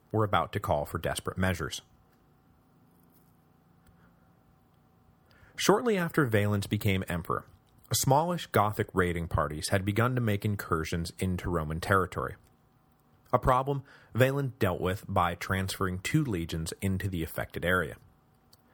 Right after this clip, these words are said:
These two legions are famous to us, however, not because of the battles they fought with the Goths, but because,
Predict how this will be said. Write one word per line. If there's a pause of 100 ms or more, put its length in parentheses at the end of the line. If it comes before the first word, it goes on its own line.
(1040)
These
two
legions
are
famous
to
us,
however, (360)
not
because
of
the
battles
they
fought
with
the
Goths, (640)
but
because,